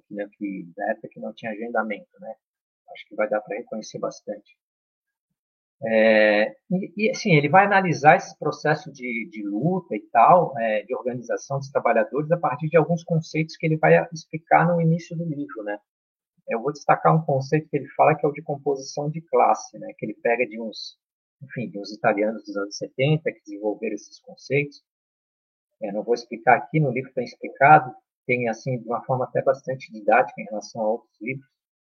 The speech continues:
Essa, essa composição de classe, ela se divide em três, em três categorias, que é a composição técnica, social e política, né? A social diz respeito a como que é a vida dos trabalhadores fora do trabalho, né? Qual é a origem desses trabalhadores, né?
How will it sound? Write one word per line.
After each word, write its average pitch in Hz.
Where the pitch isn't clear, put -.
Essa, 139
essa 135
composição 156
de 156
classe, 139
ela 156
se 160
divide 147
em 160
três, 165
em 175
três 143
categorias, 117
que -
é -
a -
composição 123
técnica, 165
social -
e 147
política, 117
né? 104
A 190
social 175
diz 143
respeito 170
a 165
como 196
que 208
é 202
a 185
vida 185
dos 175
trabalhadores 165
fora 175
do 175
trabalho, 127
né? 113
Qual 139
é 160
a 175
origem 151
desses 123
trabalhadores, 107
né? 107